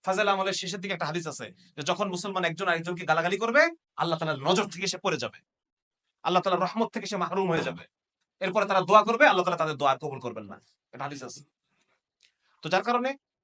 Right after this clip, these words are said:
আল্লাহ তা-, আপনারা হচ্ছেন ওই কওম, মুসলমানরা যখন আল্লাহ, আল্লাহ, আল্লাহর দ্বীনের, দ্বীনকে নিয়ে ভাগাভাগি শুরু করে দিছে, আল্লাহ রাব্বুল আলামিন আপনাদেরকে দ্বীনের পথে নিয়ে আসছেন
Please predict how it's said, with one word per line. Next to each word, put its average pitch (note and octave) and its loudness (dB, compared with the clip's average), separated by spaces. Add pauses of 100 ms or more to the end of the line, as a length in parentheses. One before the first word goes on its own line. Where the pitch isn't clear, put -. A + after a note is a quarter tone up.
(480)
আল্লাহ G3+ 2
তা-, - -8
আপনারা A3+ 4
হচ্ছেন B3 -2
ওই C4+ 8
কওম, G3+ 6 (1600)
মুসলমানরা C4+ 6
যখন C4 0
আল্লাহ, A#3 4 (140)
আল্লাহ, A3+ 2 (160)
আল্লাহর G#3 4
দ্বীনের, G#3+ -4
দ্বীনকে G#3 -4
নিয়ে G#3+ 2
ভাগাভাগি G#3+ 2
শুরু A#3 -2
করে A3+ 0
দিছে, F#3 -6 (580)
আল্লাহ G#3 2
রাব্বুল F3 0
আলামিন F3 -4
আপনাদেরকে F#3 -2
দ্বীনের E3 -4
পথে D#3 -8
নিয়ে C3+ -6
আসছেন B2 -10